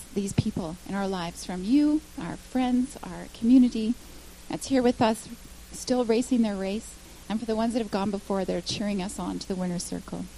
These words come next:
There's a holy call of perseverance. So I thought I would just summarize some key points that we've learned during this time in our lives. Number one, this divine relay requires a challenge. It's never in your comfort zone,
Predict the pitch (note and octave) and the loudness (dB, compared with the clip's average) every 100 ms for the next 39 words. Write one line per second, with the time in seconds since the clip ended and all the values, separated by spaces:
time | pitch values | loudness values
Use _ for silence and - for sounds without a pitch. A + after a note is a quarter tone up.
0 | - - - - - - - G#3+ A3 - | -18 -18 -18 -18 -18 -4 0 2 2 0
1 | D4+ C#4+ - C4+ A3+ - A3+ A3 G#3+ G#3 | 0 -2 -2 2 2 2 2 0 0 0
2 | G3+ - - - - - - - - - | -2 -6 -12 -14 -16 -18 -18 -16 -16 -16
3 | - - - A#3+ A#3 E4 D4 B3+ B3 - | -18 -8 6 8 8 8 8 8 6 4
4 | B3 C#4 B3 G#3 G3 G3 - - - A#3 | 10 12 10 6 2 -2 -8 -14 -4 -2
5 | - - D4 - C4 B3 A3 G3+ G#3 G3+ | 2 4 8 8 6 4 2 2 2 4
6 | G#3 A3 D#3+ - - - - - - - | 4 6 4 2 -8 -20 -18 -18 -6 0
7 | G#3+ G3 F3+ - A3 F#3+ F3+ F3 - - | 4 6 4 0 0 2 2 2 -6 -6
8 | C4+ G3 F#3+ E3+ E3+ - - - - - | -4 -2 -4 -4 -6 -10 -14 -16 -18 -18
9 | - - - - - - - - - A#3+ | -18 -18 -18 -18 -18 -18 -18 -2 6 6
10 | A#3+ G3 F3 F3 - - - D#4 - F4+ | 6 2 0 -2 -4 -14 2 2 8 12
11 | D4 D4+ C4 C4 A#3 F#3 G3+ - G#3+ - | 12 12 12 12 10 8 6 0 -2 0
12 | G#3 G3+ G3+ - - - E3 F3+ E3+ E3 | 2 2 2 0 0 0 0 2 4 2
13 | - - - - - - - A#3 - A#3+ | 0 -8 -14 -18 -18 -6 0 2 10 10
14 | A#3 A#3 A#3+ - A3 G#3+ G3 - G#3 - | 10 8 4 4 6 6 6 2 0 2
15 | G#3+ - F#3+ E3+ E3+ | -2 0 2 4 4